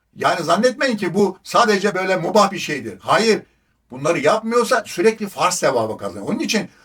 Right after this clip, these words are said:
yani hayat komple, komple bir ibadet yani. Değerli Hazırın komple yani her an her saniye uykumuzda ya da uyanıklık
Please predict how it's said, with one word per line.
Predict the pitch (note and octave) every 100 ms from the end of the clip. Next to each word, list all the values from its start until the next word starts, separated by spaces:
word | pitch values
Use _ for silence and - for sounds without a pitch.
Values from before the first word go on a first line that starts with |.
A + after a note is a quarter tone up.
| _ -
yani | B2+ F3 - - _ _
hayat | _ - F#3 A3+ - _
komple, | - A#3+ A3 A3 -
komple | G#3+ A#3+ G#3
bir | B2+ -
ibadet | D3 D3+ D3 D3 -
yani. | A#2 F#2+ F#2 - _ A#2+
Değerli | B2+ E3+
Hazırın | G3 D3+ A2+ A2+
komple | G#2+ A#3+ A3 D3
yani | B2+ C3+ C4+ - _ _
her | - A#3 B3+
an | E3+ -
her | A2+ C4
saniye | C4 F#3 D3 B2 B2 A3 - - _
uykumuzda | E3 G3+ A3 A#3 A3 C#4
ya | B3+
da | A#3
uyanıklık | A3+ G#3+ G#3 G3+ D#3+ -